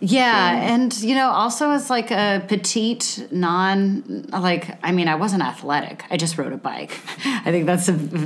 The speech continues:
Speaker 1: a very common misconception that I wanna set the record straight on. <laughs> I am not in shape. <laughs> I'm,
Speaker 2: Oh,
Speaker 1: I'm in
Speaker 2: sure,
Speaker 1: better
Speaker 2: sure.
Speaker 1: shape now than I've ever been, but,
Speaker 2: Mm-hmm.
Speaker 1: like, yeah, I was just riding a bike. I don't
Speaker 2: Yeah.
Speaker 1: think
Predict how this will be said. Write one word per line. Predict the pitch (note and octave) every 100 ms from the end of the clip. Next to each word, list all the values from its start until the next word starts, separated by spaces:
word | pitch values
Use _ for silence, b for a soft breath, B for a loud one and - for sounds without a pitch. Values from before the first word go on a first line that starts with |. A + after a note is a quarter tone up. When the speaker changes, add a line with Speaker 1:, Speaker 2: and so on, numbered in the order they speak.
| -
Speaker 1:
a | D#3
very | C3+ A#2+ - E3+ G3+
common | G#3 A#3+ A3 A3
misconception | G#3 G3+ F#3+ F3+ F#3+ F3 D#3
that | D3+
I | D#3
wanna | E3+ D#3+ C#3 B2+
set | - G3 F#3+
the | F#3
record | F3+ F3 D#3+
straight | D3+ E3 D3+
on. | - - -
<laughs> |
I | - C#4 C#4+ - - E3+ F#3+ G3
am | E3+ D#3 C#3+
not | E3 F3+ F3+ F3 -
in | E3+ D#3+ D#3 F3
shape. | E3+ - D#3+ C#3 F#3 F#3+ D#3+
<laughs> | B D#4+ E4 D4+ -
I'm, | C4+
Speaker 2:
Oh, | B3
Speaker 1:
I'm | C#4+ C4
in | D#4+
Speaker 2:
sure, | D#4+ D4+ A3
Speaker 1:
better | C#4+ D4+
Speaker 2:
sure. | G3+
Speaker 1:
shape | G#3
now | F3+ F3+ D#3+
than | D3+
I've | D3
ever | D3 C#3+
been, | C3+ C#3+ C#3 B2
but, | C#3
Speaker 2:
Mm-hmm. | B2+
Speaker 1:
like, | A#2+ C#3 A3
yeah, | F3+
I | D#3
was | F#3+
just | G3+
riding | E3+ D#3 C#3+
a | C#3
bike. | - C3 C#3
I | F3
don't | G3
Speaker 2:
Yeah. | G3 C3
Speaker 1:
think | A#2